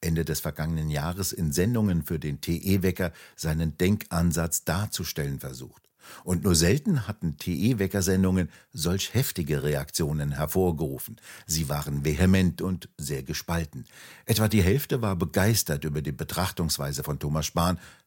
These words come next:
die anderen völlig entrüstet. Kalt gelassen haben seine Gedanken nur wenige. Von „Ach du Schande“ bis sehr spannend, von „keinen kompetenten Eindruck“ bis hin sehr interessant, wenn man es rein wirtschaftlich und sozialgeschichtlich betrachten mag.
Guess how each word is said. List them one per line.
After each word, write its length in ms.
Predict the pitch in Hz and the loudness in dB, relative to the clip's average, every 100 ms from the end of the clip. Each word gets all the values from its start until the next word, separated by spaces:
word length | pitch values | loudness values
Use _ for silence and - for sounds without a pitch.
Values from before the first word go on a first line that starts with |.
| - | -8
die 100 | - | -6
anderen 380 | 80 73 78 73 | -4 -4 -4 -4
völlig 480 | - 76 69 - | -6 -6 -6 -10
entrüstet. 720 | - 82 - 95 - 71 67 - _ - - - | -6 -4 2 2 2 -2 -10 -14 _ -20 -16 -4
Kalt 320 | 90 110 - | -2 -2 -2
gelassen 460 | 78 69 - 71 | -2 -2 -2 -2
haben 200 | 64 71 | -4 -4
seine 240 | 73 73 73 | -4 -2 -2
Gedanken 460 | 73 71 71 87 | -4 -4 -4 0
nur 160 | 85 85 | 2 4
wenige. 440 | 95 98 87 67 - - - - | 6 6 4 -2 -12 -20 -16 -8
Von 240 | 92 78 - | -4 -4 -2
„Ach 260 | 98 - | -2 -2
du 180 | - 92 | 0 0
Schande“ 500 | 80 - 120 131 123 | 2 0 0 0 0
bis 300 | 110 101 - | -2 0 0
sehr 160 | 95 87 | 2 0
spannend, 500 | - 104 120 101 85 - - | -2 0 4 4 2 -4 -10
von 240 | - 76 - - | -4 -4 -6 -12
„keinen 420 | - 85 85 78 | -4 0 0 0
kompetenten 680 | - 76 82 76 - 123 - | -2 -4 -4 -4 0 0 0
Eindruck“ 480 | - 92 92 90 87 - - - | 0 2 2 2 -2 -8 -10 -2
bis 220 | 107 - | 0 2
hin 220 | 104 95 - | 0 0 -2
sehr 360 | 80 78 98 92 | 2 4 4 2
interessant, 600 | 107 85 85 101 120 92 - - - | -2 0 2 2 2 0 -8 -14 -2
wenn 140 | 80 | 0
man 160 | 78 73 | 0 -2
es 200 | 80 76 | -2 -2
rein 240 | 82 82 | 0 2
wirtschaftlich 680 | 95 104 85 78 - 80 - | 2 0 -2 -4 -4 -6 -4
und 280 | 82 76 - - | -6 -6 -12 -4
sozialgeschichtlich 1040 | 80 76 95 98 101 78 78 73 76 - | -4 -2 -2 0 -2 -4 -6 -8 -10 -10
betrachten 480 | 80 - 85 - 82 | -10 -10 -12 -8 -8
mag. 220 | 64 | -8